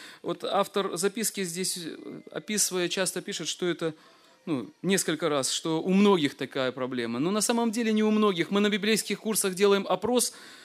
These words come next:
К сожалению, мужья плохо читают книги. И поэтому в чьём доме мужья читают книги, это уже большой плюс. Если ваш муж занимается служением, и он читает книги, прослушивает аудиолекции полезные,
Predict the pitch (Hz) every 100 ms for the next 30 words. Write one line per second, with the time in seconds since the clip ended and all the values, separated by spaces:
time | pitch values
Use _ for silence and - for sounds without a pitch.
0 | - - - 208 185 214 233 247 214 208
1 | 180 214 190 196 190 165 165 156 139 127
2 | 143 127 151 156 202 196 196 - 220 214
3 | 214 208 202 185 202 - 202 196 190 240
4 | 208 202 185 180 175 170 196 196 220 233
5 | 226 - - - - 240 226 220 214 -
6 | 220 233 180 190 202 208 202 196 185 202
7 | 185 240 220 190 156 - - - 208 233
8 | 226 240 233 190 - 202 208 226 196 208
9 | 202 - 220 - 196 185 - 202 196 170
10 | 185 180 190 190 - 202 190 190 190 185
11 | 170 175